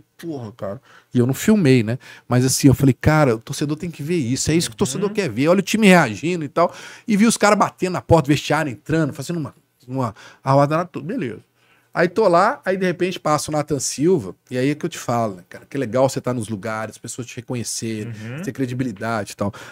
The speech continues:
Speaker 1: Aí passa o Nathan, que ele jogou no Curitiba, né? E aí ele foi no vestiário pra trocar a camisa, né? Aí ele passa perto de mim, aí ele olha,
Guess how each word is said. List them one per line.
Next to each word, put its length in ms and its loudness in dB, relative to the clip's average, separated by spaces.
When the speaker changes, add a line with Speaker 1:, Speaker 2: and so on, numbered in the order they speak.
Speaker 1:
Aí 100 2
passa 280 6
o 20 -6
Nathan, 240 -4
que 80 -8
ele 80 -2
jogou 260 -2
no 80 -4
Curitiba, 500 -12
né? 80 -20
E 40 -2
aí 60 0
ele 80 -2
foi 180 -2
no 60 -6
vestiário 400 -2
pra 80 -6
trocar 280 -4
a 40 -2
camisa, 460 -6
né? 100 -14
Aí 120 -6
ele 80 -2
passa 360 -4
perto 220 -8
de 80 -16
mim, 340 -10
aí 80 -12
ele 140 -12
olha, 260 -8